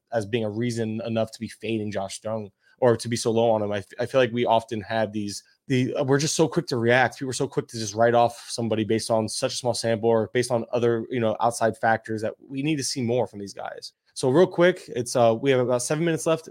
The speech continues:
in what I wanna do with this live stream. So I'll go through some of today's lineups, some stuff I wa-, just wanna talk about. Um, so news,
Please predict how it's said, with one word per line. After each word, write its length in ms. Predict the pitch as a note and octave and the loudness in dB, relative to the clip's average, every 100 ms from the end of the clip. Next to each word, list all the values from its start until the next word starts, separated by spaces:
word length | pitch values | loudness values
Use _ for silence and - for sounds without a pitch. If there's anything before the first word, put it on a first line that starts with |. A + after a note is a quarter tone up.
| - C3+ | -12 -6
in 100 | B2+ | -2
what 100 | C3 | 0
I 40 | |
wanna 180 | B2+ B2 | 0 0
do 80 | C3 | -2
with 80 | |
this 100 | C3 | -4
live 160 | C3+ C3+ | -4 -4
stream. 220 | - C#3+ | -4 -8
So 200 | - B2+ | -4 0
I'll 180 | A#2 B2+ | 2 0
go 160 | A#2+ A#2+ | 0 -2
through 140 | B2+ | -4
some 160 | B2+ A2 | -4 -6
of 60 | |
today's 300 | - G2+ A#2 | -4 -2 -2
lineups, 460 | B2+ C3+ D3+ - - _ _ | -2 -2 -2 -4 -14 _ _
some 120 | - B2 | -14 -4
stuff 120 | C3 | 0
I 40 | |
wa-, 160 | A2+ A#2 | 2 0
just 140 | G#2 | -2
wanna 120 | A2 | -6
talk 180 | G#2 G#2 | -4 -6
about. 300 | A2 B2+ C3+ - | -2 -2 -2 -2
Um, 340 | A#2 A2 G#2+ - _ _ _ | 0 0 -4 -10 _ _ _
so 260 | - C#3+ C3+ | 4 6 6
news, 520 | C#3+ D3+ G3+ A3 | 6 6 4 0